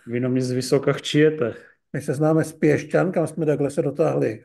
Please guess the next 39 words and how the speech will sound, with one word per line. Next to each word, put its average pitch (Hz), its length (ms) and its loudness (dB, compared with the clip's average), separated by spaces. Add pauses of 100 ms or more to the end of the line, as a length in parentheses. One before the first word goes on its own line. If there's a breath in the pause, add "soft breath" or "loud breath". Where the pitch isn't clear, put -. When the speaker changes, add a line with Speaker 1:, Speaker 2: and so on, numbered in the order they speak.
Speaker 2:
v - 40 -10
loni, 143 320 2
moc 208 240 0
se 170 100 2
mu 147 120 0
tam 143 160 -2
líbilo. 139 600 0 (1300)
Speaker 1:
To 139 120 -4
jsem 147 160 2
smutný, 170 380 2
že 190 120 2
jste 190 120 0
mě 190 140 4
nepozval, 151 380 4
já 135 120 4
bych 156 160 -6
teda 190 180 0
nejel, 196 380 0
ale 143 240 -2
jsem 151 140 -2
Speaker 2:
Já 175 100 4
vím, 196 140 0
Speaker 1:
smutný. 185 100 0
Speaker 2:
že 214 100 2
ne, 165 200 0
no, 147 200 0
ale 185 200 8 (840 loud breath)
já, 185 160 2
já 226 240 2
chápu, 226 300 4
že 208 120 4
ti 214 120 0
jde 185 100 4
spíš - 240 -2
o 180 100 2
to, 190 200 2
o 196 60 0
to 196 100 2
gesto. 165 340 2